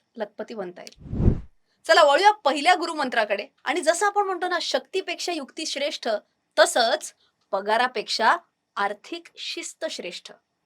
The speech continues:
हे नक्की लक्षात ठेवा. आता आर्थिक शिस्त म्हणजे मी नक्की काय करायचंय, ह्याच्यासाठी मी तुम्हाला तीन मुद्दे सांगणार आहे. ओके?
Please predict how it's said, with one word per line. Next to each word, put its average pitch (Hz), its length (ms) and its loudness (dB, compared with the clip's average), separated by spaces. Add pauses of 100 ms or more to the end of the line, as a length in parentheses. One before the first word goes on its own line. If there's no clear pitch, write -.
हे 247 80 -2
नक्की 247 260 -6
लक्षात 185 260 -6
ठेवा. - 180 -20 (420)
आता 381 180 4
आर्थिक 247 400 -2
शिस्त - 320 -6
म्हणजे 330 440 -2
मी 370 120 -4
नक्की 330 260 -4
काय 262 180 6
करायचंय, 208 380 -4
ह्याच्यासाठी 285 460 -4
मी 320 80 -10
तुम्हाला 311 240 -4
तीन 320 280 -6
मुद्दे 220 300 -4
सांगणार 170 240 -10
आहे. - 380 -18
ओके? 202 140 -10